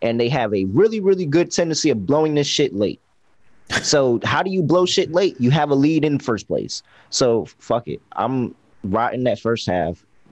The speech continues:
I'm still riding it, blindly betting. I will have money going on it. And if it loses,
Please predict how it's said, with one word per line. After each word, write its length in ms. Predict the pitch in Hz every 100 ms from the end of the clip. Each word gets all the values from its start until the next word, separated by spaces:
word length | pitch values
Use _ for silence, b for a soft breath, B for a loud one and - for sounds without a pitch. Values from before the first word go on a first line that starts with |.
| _ _ - -
I'm 220 | - 110
still 320 | 107 - 165 170
riding 360 | 131 127 123
it, 200 | 127 - _ _ -
blindly 500 | 92 113 135 147 147
betting. 420 | 110 110 110 104
I 120 | 87
will 360 | 98 90 123 156
have 200 | 147 135
money 260 | 117 113 101
going 340 | 98 98 90
on 160 | 92 92
it. 140 | 95 - b b b
And 360 | 104 107 104 95
if 180 | 120 107
it 140 | 92
loses, 480 | 113 160 160 156 147